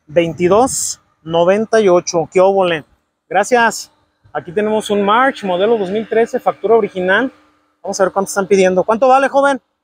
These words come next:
Ciento veintidós mil pesos, muy bien. Ciento veintidós varos, amigos. Modelo dos mil trece. De una vez les dejo el número de teléfono, cuatro siete siete, uno cuarenta, veintidós veintidós.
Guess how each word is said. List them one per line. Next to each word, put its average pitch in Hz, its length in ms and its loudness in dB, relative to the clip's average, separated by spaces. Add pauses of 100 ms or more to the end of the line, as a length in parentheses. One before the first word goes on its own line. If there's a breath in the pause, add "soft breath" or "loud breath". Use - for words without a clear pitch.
(1500)
Ciento 247 340 2
veintidós 220 400 2
mil 240 160 -2
pesos, 262 480 0
muy 208 120 -2
bien. 233 360 2 (920)
Ciento 233 500 0
veintidós 208 520 2
varos, 202 380 2
amigos. 190 600 -6 (420)
Modelo 175 300 2
dos 190 160 2
mil 208 180 0
trece. 175 440 2
De 165 100 -2
una 226 140 2
vez 226 100 4
les 233 120 2
dejo 226 180 0
el 220 40 -2
número 220 240 -2
de - 60 -6
teléfono, 208 420 -4
cuatro 202 280 -2
siete 226 240 -6
siete, 220 440 -2 (340)
uno 202 200 -4
cuarenta, 190 520 -2
veintidós 160 600 -4
veintidós. 190 840 -2